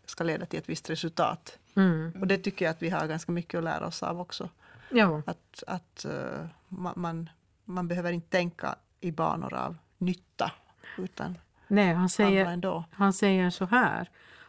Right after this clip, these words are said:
Speaker 2: "Anledningen till att jag vill leva ett liv med ryggen rak,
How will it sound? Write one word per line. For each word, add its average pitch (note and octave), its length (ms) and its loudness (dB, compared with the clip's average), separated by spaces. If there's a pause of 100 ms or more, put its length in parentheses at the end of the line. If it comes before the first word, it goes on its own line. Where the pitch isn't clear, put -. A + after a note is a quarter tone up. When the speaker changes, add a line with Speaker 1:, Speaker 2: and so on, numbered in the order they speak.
(100)
Speaker 2:
"Anledningen G3 880 8
till F3+ 140 4
att F3 140 2
jag F3+ 120 8
vill F3+ 240 6
leva F3 320 4
ett E3 120 -4
liv F#3 280 4
med E3+ 180 0
ryggen E3+ 420 0
rak, - 480 0